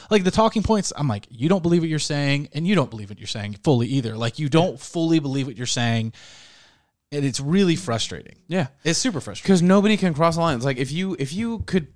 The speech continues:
Speaker 2: potentially, especially with a fifty-fifty split.
Speaker 1: Yeah.
Speaker 2: Like, I mean, if we had fifty-four
Speaker 1: Mm-hmm.
Speaker 2: Democratic senators, then, like, yeah, we could probably get this reconciliation bill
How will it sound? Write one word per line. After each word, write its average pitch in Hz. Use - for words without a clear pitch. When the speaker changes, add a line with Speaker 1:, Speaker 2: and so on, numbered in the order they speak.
Speaker 2:
potentially, 160
especially 254
with 151
a 113
fifty-fifty 123
split. -
Speaker 1:
Yeah. -
Speaker 2:
Like, 113
I 151
mean, 160
if 160
we 247
had 214
fifty-four 214
Speaker 1:
Mm-hmm. 113
Speaker 2:
Democratic 214
senators, 220
then, 170
like, 156
yeah, 180
we 120
could 135
probably 139
get 127
this 123
reconciliation 117
bill 107